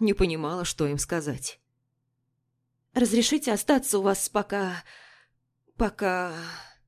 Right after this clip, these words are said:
Я потерялась, не понимая, как обозначить срок.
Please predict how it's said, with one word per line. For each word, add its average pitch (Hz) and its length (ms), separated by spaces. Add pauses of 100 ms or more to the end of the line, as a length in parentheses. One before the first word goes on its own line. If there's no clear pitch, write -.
(960)
Я 170 240
потерялась, 175 720
не 202 100
понимая, 196 480
как 240 300
обозначить 180 600
срок. - 440